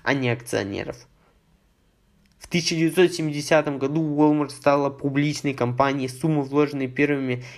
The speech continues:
инвесторами, со временем многократно умножились. Уолтон использовал передовые технологии, чтобы обеспечить руководство компании и менеджеров отдельных магазинов самой полной информацией о состоянии бизнеса, о продаже,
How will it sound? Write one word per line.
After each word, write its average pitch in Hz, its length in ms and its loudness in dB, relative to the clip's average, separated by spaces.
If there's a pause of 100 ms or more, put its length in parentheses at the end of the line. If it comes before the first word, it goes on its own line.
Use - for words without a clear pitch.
инвесторами, 143 520 0
со 160 180 -4
временем 151 500 0
многократно 127 640 -2
умножились. 113 720 -6 (1200)
Уолтон 175 400 4
использовал 160 540 0
передовые 151 520 2
технологии, 143 580 -2
чтобы 135 280 -2
обеспечить 135 580 -2
руководство 135 540 -2
компании 135 520 0
и - 20 0
менеджеров 147 600 0 (240)
отдельных 139 440 -2
магазинов 131 500 -2
самой 139 420 0
полной 147 360 0
информацией 127 640 0
о 120 40 0
состоянии 127 540 -4
бизнеса, 135 640 -2 (260)
о 147 100 4
продаже, 135 580 0